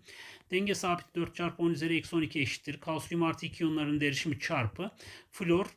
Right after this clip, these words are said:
eksi bir iyonlarının derişiminin karesi. Şuradaki x değeri ihmal edildi.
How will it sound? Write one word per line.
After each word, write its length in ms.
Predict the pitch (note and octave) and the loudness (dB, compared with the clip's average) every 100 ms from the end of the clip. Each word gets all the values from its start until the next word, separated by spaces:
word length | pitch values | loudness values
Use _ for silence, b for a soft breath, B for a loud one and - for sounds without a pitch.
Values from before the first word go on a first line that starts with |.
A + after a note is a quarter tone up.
| _ | _
eksi 360 | E3 D3 - D#3+ | 0 0 0 -4
bir 120 | G3+ | 0
iyonlarının 840 | F3 D3+ C#3+ C3+ B2 D3 G3 F3 | 2 4 4 4 4 2 2 -2
derişiminin 800 | D3+ C3+ A#2 - A#2+ B2+ G3+ A#3 A3 | 0 2 0 0 0 2 2 0 -6
karesi. 480 | - B2+ G2 - - B B - | -4 -2 -2 -4 -14 B B -16
Şuradaki 480 | - A#3 G3 G3+ | -8 -2 -2 0
x 240 | F3+ - - | -2 -2 -2
değeri 260 | D3+ C#3+ | 0 2
ihmal 320 | C3 D3 C#3+ C3+ | 2 2 2 2
edildi. 520 | A2+ G#2+ G#2+ F3+ | 2 0 2 0